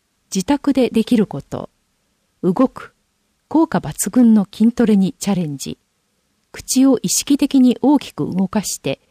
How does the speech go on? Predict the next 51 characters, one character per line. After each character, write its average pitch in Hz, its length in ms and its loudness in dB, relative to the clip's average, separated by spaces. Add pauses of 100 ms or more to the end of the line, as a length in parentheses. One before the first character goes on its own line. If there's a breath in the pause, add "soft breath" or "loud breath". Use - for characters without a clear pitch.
(200)
口 - 280 -2
周 302 240 4
り 160 140 -4
や - 180 -4
下 - 240 -2
の 277 120 6
筋 277 180 2
肉 196 320 2
も - 120 -4
鍛 - 260 -6
え 208 140 4
よ 175 380 0
う。 - 1000 -20
筋 330 100 0
肉 277 340 0
は 151 180 -4
組 - 180 -8
織 - 220 -2
の 139 120 0
生 139 100 -4
ま 226 80 2
れ 247 120 2
変 220 120 -2
わ 226 80 2
り 208 100 2
が 202 120 0
早 208 260 0
い 214 80 2
の 156 140 -6
で、 - 180 -10 (120)
何 269 200 2
歳 185 240 -4
に 156 100 -8
な 180 140 -4
っ - 40 -10
て - 180 -8
も 139 220 -4
蘇 185 80 -2
り 175 440 -2
ま 151 100 -8
す。 - 240 -14 (1040)
食 196 140 -6
べ 277 120 4
る。 190 200 -2 (600)
肉、 190 360 0
魚 247 460 0
の 226 100 4
ほ 196 140 -4
か、 - 240 -8 (300)
牛 254 260 4
乳、 247 320 4